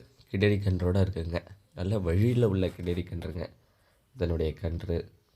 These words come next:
இந்த பசு இருக்கும் இடம் பார்த்தீங்கன்னா, உம்பளச்சேரி கேட்டில் ஃபார்ம், நாகப்பட்டினம் மாவட்டம்,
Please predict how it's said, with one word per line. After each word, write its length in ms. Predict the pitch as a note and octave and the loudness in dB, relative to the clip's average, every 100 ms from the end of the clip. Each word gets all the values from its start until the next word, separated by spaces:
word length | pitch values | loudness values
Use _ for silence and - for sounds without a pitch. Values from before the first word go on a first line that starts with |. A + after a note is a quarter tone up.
| _ _ _ _ _ _ _ _ _ _ | _ _ _ _ _ _ _ _ _ _
இந்த 180 | G#2+ F#2+ E2+ | -2 2 2
பசு 300 | - G2 G2 B2+ | 2 0 2 2
இருக்கும் 400 | A2 A2+ A#2+ G#2 | 2 0 0 2
இடம் 240 | G#2 A2+ | 2 2
பார்த்தீங்கன்னா, 440 | A2 G2 G2 G2 A#2+ B2+ - | 0 0 0 0 -2 -6 -10
உம்பளச்சேரி 560 | F2 G2 A2+ A2 A#2 G#2+ | -4 0 0 -2 -4 -2
கேட்டில் 340 | F#2 F2 F#2 | 0 -2 -4
ஃபார்ம், 320 | - G#2+ A2 - - | -8 -6 -6 -8 -2
நாகப்பட்டினம் 600 | F2+ F#2+ G#2 G#2 F2+ E2 | 2 2 0 -2 0 0
மாவட்டம், 480 | E2 E2+ D#2+ - | 0 0 -2 -4